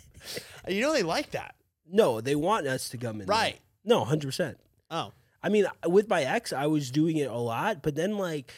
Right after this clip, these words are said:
Speaker 2: there was too many times where I was, like, nervous, and I was like, "Well, I,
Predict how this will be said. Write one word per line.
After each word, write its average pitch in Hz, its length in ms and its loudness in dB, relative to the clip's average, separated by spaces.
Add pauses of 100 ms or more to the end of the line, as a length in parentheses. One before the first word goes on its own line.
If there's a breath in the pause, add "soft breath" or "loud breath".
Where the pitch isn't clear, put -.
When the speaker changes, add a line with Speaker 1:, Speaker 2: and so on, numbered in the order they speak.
(160 loud breath)
Speaker 2:
there 160 100 0
was 160 120 4
too 233 140 -4
many 208 140 -2
times 156 380 -2
where 147 140 0
I 123 80 -2
was, 123 180 -6
like, 101 180 -8
nervous, 135 720 0
and 120 100 -6
I 104 160 -4
was 101 140 -8
like, 101 400 -6
"Well, 135 240 -12
I, 180 240 -12